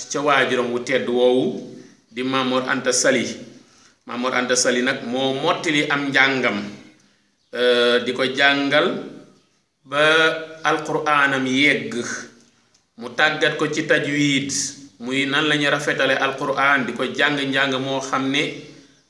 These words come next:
day respecter règle yeeg norme yi. Jàngal ko ilmul qiraat as-sab'a, muy juróom-ñaari xeeti njàngin yu wuute yi,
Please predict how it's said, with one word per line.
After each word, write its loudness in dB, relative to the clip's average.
day 0
respecter 0
règle 2
yeeg 2
norme 2
yi. 0
Jàngal 2
ko 0
ilmul 2
qiraat 4
as-sab'a, 2
muy -8
juróom-ñaari 2
xeeti -2
njàngin 0
yu -4
wuute -4
yi, -2